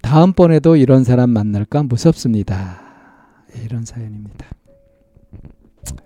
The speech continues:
아이고, 사연을 읽으면서, 어, 어떤 상황이고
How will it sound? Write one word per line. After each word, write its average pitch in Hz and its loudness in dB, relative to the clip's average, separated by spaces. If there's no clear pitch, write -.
아이고, 139 -2
사연을 185 0
읽으면서, 135 -2
어, 120 -12
어떤 135 -4
상황이고 135 -4